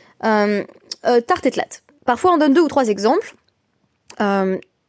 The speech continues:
de, euh, la même opinion halakhique, en l'occurrence celle de, de Bet Shammai. Et Vetzrichi,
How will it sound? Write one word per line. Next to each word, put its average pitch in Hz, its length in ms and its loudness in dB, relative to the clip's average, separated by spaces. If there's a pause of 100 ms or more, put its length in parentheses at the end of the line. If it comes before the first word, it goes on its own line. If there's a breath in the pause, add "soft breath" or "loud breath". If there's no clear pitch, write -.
de, 202 220 -2
euh, - 1300 -4
la 185 120 -4
même 285 440 4
opinion 269 500 4
halakhique, 202 400 -4
en 220 60 -2
l'occurrence 220 380 -4
celle 220 260 -2
de, 180 340 -6
de 185 120 -8
Bet 185 100 -2
Shammai. 220 260 -2 (960 soft breath)
Et 349 300 4
Vetzrichi, 269 580 -2